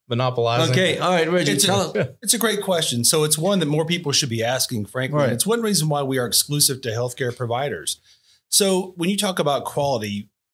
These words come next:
Speaker 3: you should ask yourself, when somebody t-, says, "Oh, I wanna try C B D,"
Speaker 2: Right.
Speaker 3: look at what you're taking and be educated on what you're putting in your body. Sadly, in the retail space,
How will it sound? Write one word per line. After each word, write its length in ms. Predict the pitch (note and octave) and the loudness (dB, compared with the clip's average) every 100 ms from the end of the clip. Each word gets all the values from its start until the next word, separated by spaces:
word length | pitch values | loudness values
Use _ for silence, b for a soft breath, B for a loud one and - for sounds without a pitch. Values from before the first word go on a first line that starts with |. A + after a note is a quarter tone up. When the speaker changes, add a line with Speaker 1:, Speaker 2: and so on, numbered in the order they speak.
| _ | _
Speaker 3:
you 100 | D#3 | -2
should 160 | D3+ D3 | 0 2
ask 260 | D#3+ D3+ | 2 0
yourself, 480 | D3+ B2+ - B2 A2+ | 0 2 2 0 -4
when 160 | B2+ A#2 | -6 -4
somebody 300 | - D#3+ C#3+ | -4 -2 -4
t-, 200 | - D#3 | -4 -2
says, 280 | D3 B2 - | 0 0 0
"Oh, 80 | |
I 60 | E3 | 0
wanna 240 | F#3 G#3 | 0 0
try 320 | D#3+ - C#3 C3 | 0 -2 -2 0
C 200 | - C3 | 0 -2
B 120 | A2 | -6
D," 360 | G2+ G2 F2 E2+ | -8 -10 -10 -4
Speaker 2:
Right. 340 | E3 C#3 A2+ - _ | -2 0 -2 -12 _
Speaker 3:
look 280 | B2+ F3+ G#3+ | -2 -2 0
at 80 | D3+ | -2
what 200 | F3+ F3+ | 0 0
you're 80 | |
taking 440 | D3+ - D3+ D3+ C3+ | -2 -2 -2 -2 -2
and 200 | B2+ A2+ | -2 -2
be 240 | C#3+ D3+ | 0 0
educated 540 | D3 D#3 E3 E3 D3 C3+ | -2 -2 -2 -2 -2 -2
on 220 | A#2+ G2+ | -2 -4
what 200 | G2+ G#2+ | -6 -6
you're 200 | A#2+ A2+ | -6 -8
putting 280 | - C#3+ D3 | -6 -4 -2
in 80 | |
your 140 | D#3 D3+ | -2 -2
body. 440 | C#3+ D3+ A#2 F2+ - | -2 -2 -4 -8 -6
Sadly, 640 | - - D3+ D#3+ E3+ D3 | -2 0 2 0 0 0
in 100 | C3 | 0
the 60 | |
retail 400 | A2+ C#3+ D3 B2+ | -2 -4 -2 -2
space, 640 | G#2+ - G3 C#3 A#2+ - - | 0 0 0 -2 0 -2 -2